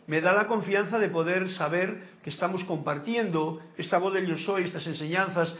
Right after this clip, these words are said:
este recordatorio que todos sabemos, porque yo no tengo nada que deciros a ustedes, esto me lo estoy diciendo a mí, pero lo comparto con ustedes porque así se me queda más grabado. Todo, todo, lo de la flauta también, y lo de practicar también.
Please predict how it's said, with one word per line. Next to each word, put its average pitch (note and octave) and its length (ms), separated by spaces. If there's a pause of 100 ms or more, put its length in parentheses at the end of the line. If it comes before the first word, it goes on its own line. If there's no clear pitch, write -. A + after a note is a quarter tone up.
(180)
este G3+ 280
recordatorio E3+ 1080
que C#3+ 140
todos C4 560
sabemos, D#3+ 640 (500)
porque C3+ 180
yo D3+ 60
no F3+ 80
tengo F3 180
nada D#3+ 200
que D3+ 80
deciros C#3+ 360
a B2+ 40
ustedes, G3+ 480 (200)
esto - 180
me - 80
lo C#3 60
estoy D3 180
diciendo D3 320
a C#3+ 60
mí, G#3+ 320 (200)
pero F3+ 160
lo G3 120
comparto C#3+ 500
con F3+ 140
ustedes G3+ 340
porque F3 220
así F3+ 240
se D#3+ 160
me C#3 100
queda D#3+ 220
más D#3+ 180
grabado. D3 540 (600)
Todo, F3 380 (220)
todo, - 340 (100)
lo - 80
de A#2+ 100
la A#2 80
flauta A#3 380
también, E3+ 440 (240)
y D3 60
lo D3 100
de C#3+ 100
practicar D3 480
también. C#3+ 420